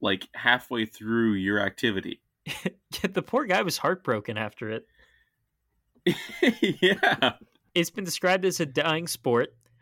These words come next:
Speaker 2: There was an
Speaker 1: Oh,
Speaker 2: attempt
Speaker 1: gee,
Speaker 2: to
Speaker 1: I
Speaker 2: introduce
Speaker 1: wonder why.
Speaker 2: <laughs> Yeah. There was an attempt to introduce a women's version involving shirts called ferret busting, but that was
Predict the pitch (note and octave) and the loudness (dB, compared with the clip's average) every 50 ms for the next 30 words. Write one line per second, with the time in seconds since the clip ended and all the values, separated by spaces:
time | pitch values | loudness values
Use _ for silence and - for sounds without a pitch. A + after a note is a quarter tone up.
0 | _ _ _ _ _ _ _ _ _ _ _ _ - D#3+ D#3+ E3+ D#3+ E3 D#3+ D#3 | _ _ _ _ _ _ _ _ _ _ _ _ 0 2 2 2 2 0 2 2
1 | G#3 A3 - G3+ G3+ A#3+ - - A#3+ A#3 A3 F3+ E3+ D#3+ D3 - F#3+ A3 A3 G#3 | 2 4 4 4 4 4 4 4 6 6 8 10 8 8 8 8 6 8 8 8
2 | F#3+ F3 F3 F3 F3+ E3+ D3 A#2 G#2 G#2 G#2 - - - A#3+ A3 - - G#3+ F#3+ | 8 8 8 8 10 10 10 10 10 10 8 8 8 6 4 4 6 4 4 4
3 | F#3+ - - _ - F3+ - - - - C4 A#3+ C4 C4+ B3+ - - - - - | 4 2 -2 _ -8 -8 -6 -8 -10 -8 -6 -6 -6 -8 -10 -4 0 0 0 0
4 | - F3+ - F3+ - - D3+ D#3+ F3+ F#3 F3+ F3+ F3 D3+ - - E3 E3+ G#3 G#3 | 0 -4 -4 -4 -2 2 2 4 4 4 2 0 -2 -2 0 2 2 2 2 2
5 | - - G#3 - F#3+ F3+ F3 - - F#3 E3+ F#3 F#3 - - - C#3+ A#2+ A2+ A#2+ | 0 -2 0 2 2 0 0 0 -4 -2 0 0 -2 -2 -2 -2 -2 0 2 0
6 | B2 C#3 D#3 E3 E3 - - E3+ E3+ F3 E3+ - G#3+ G#3+ G3+ - - D3 B2+ C3 | 0 0 -2 -6 -6 -2 0 0 0 0 -2 -4 -6 -8 -8 -6 -4 -2 2 4
7 | B2+ C3 B2+ C3 A#2 A#2 - - - C#3 C#3 D#3 - - - - C3+ B2+ A#2+ - | 4 4 4 2 -2 -4 -4 -2 0 0 0 -2 -2 -6 -4 0 0 0 0 -2
8 | - - C#3+ C3+ D3 C#3+ B2 _ - - B2 A#2+ - - - - G3 G#3+ C4 - | -4 0 2 2 2 2 -2 _ -2 0 0 0 0 -2 -2 -2 -2 -2 -4 -8
9 | _ _ _ - D#3+ C3+ A#2 C3+ C3+ C3+ C3+ A#2+ | _ _ _ -2 -2 0 2 4 4 4 2 0